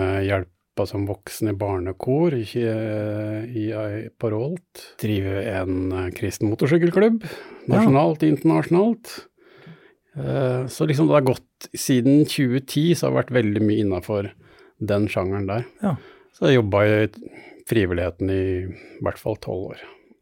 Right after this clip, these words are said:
Speaker 2: Og så har du også vært med i et, eh, T V-program som heter En del av meg, som handler om, eh, ditt samlivsbrudd med en tidligere samboer, og det handler om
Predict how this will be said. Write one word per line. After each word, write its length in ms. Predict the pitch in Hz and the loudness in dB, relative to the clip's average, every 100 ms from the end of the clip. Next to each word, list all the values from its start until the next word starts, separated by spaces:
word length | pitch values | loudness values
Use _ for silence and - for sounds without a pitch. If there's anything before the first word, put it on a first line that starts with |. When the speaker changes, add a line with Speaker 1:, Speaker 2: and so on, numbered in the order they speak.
| 139 | -6
Speaker 2:
Og 60 | |
så 200 | - - 127 123 | -4 0 2 2
har 140 | 120 | 2
du 60 | 120 | 2
også 200 | 120 113 | 2 2
vært 160 | 110 - | -2 0
med 260 | 120 110 110 | 0 2 -2
i 100 | 110 113 | -2 -4
et, 260 | 110 - | -6 -4
eh, 100 | 117 | -4
T 200 | 110 123 | -2 -2
V-program 480 | 104 107 101 120 151 143 | -2 0 0 0 -2 -8
som 180 | - 120 | -6 -2
heter 360 | 113 - 107 - | -2 -2 -2 0
En 140 | 107 | -2
del 360 | 95 107 98 107 | 0 -2 0 -2
av 120 | 113 | 0
meg, 460 | 117 131 165 160 92 - | 2 2 0 0 -2 -2
som 160 | 139 | 2
handler 380 | 127 135 117 117 | 4 6 6 4
om, 400 | 127 113 107 107 | 4 4 4 4
eh, 460 | 110 110 113 117 120 | 2 2 2 0 0
ditt 240 | 117 113 - | -2 -8 -6
samlivsbrudd 1200 | - - 120 104 101 95 104 95 107 139 147 131 110 101 | -4 2 2 4 0 -2 -6 -2 2 2 2 -2 -2 -2
med 440 | 117 117 113 113 | 0 2 2 0
en 380 | 113 113 110 110 | -2 -2 -2 -2
tidligere 880 | 110 117 107 107 104 104 107 107 107 104 | -2 -4 -2 -4 -4 -4 -4 -4 -4 0
samboer, 560 | 135 120 135 170 170 | 2 6 6 6 4
og 80 | 135 | 4
det 100 | 131 | 4
handler 260 | 127 120 113 | 6 6 6
om 340 | 107 107 110 | 6 4 4